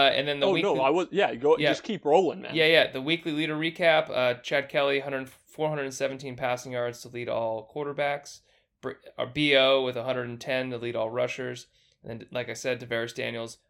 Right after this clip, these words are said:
Speaker 1: monster game, monster game. Hundred eighty yards, three touchdowns, led the receivers. And then, uh, the top defense was Montreal. No surprise there. Uh, one interception, one fumble,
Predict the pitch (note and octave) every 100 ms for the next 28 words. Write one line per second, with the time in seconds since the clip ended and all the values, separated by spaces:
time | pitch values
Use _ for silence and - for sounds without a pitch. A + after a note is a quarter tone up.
0 | _ A#2+ B2+ C3 C3 - A#2+ A#2 A2 A2
1 | - A2+ C3 C3 B2+ A#2+ A#2 A2 A2 A2+
2 | _ _ _ _ - C3 C3 A#2+ A#2 A#2
3 | A2+ A2 A2 - A#2 A2+ G#2 - A2+ G#2+
4 | G#2 - _ A2+ G#2+ G#2 G#2+ - C#3 C3
5 | B2+ B2 - _ _ _ _ - A#2+ A2+
6 | G#2+ G#2 G#2 G#2 G#2+ B2 G#2+ A#2 A2+ G#2
7 | G#2 - G#2 - A#2 A2 A#2 G#2+ G#2+ G#2
8 | - A#2+ A2+ A2 - - G#2+ G#2 G#2 G2+
9 | G#2 - _ _ _ - A2 G2+ G#2+ A#2
10 | A2+ G#2+ - A2+ - A2+ G#2 G#2 - G2+
11 | G#2 -